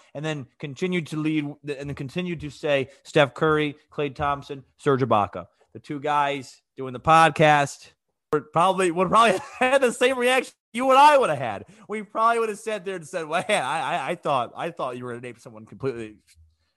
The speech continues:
I thought you had someone else," but, but that's just what it was. K D sat there and, and was, and, and did not know. And he was like, "Who, who did I forget? Who, who did I forget?" And they told him that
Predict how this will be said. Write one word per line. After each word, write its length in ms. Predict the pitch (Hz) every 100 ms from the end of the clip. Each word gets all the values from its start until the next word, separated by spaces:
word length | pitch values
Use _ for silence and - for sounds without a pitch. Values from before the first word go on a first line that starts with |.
| _
I 220 | - 165 285
thought 240 | 277 208
you 100 | 190
had 240 | 180 185
someone 260 | 147 180 175
else," 320 | 180 92 - -
but, 180 | 113 101 _ -
but 160 | 98 -
that's 260 | 117 107 -
just 220 | 95 -
what 120 | 113 101
it 80 |
was. 180 | 104 92 _ _
K 180 | - 202
D 160 | 214 185
sat 420 | - 196 190 185
there 360 | 113 107 104 - _ _ -
and, 360 | 113 113 104 87 _ _
and 220 | 110 117
was, 200 | 117 110 -
and, 140 | 113
and 120 | 104 113
did 140 | 139
not 260 | 151 160 139
know. 440 | 180 139 85 85 _ _ _ _ -
And 80 | 113
he 100 | 139
was 200 | 135 147
like, 220 | 131 101 _ _
"Who, 300 | - 107 117
who 100 | 120 147
did 60 |
I 40 | 139
forget? 240 | 156 131
Who, 160 | 110 120
who 140 | 131
did 60 | 123
I 20 |
forget?" 320 | 127 123 - _ -
And 160 | 120
they 100 | 151
told 340 | 151 175 214 151
him 0 |
that 300 | 135 127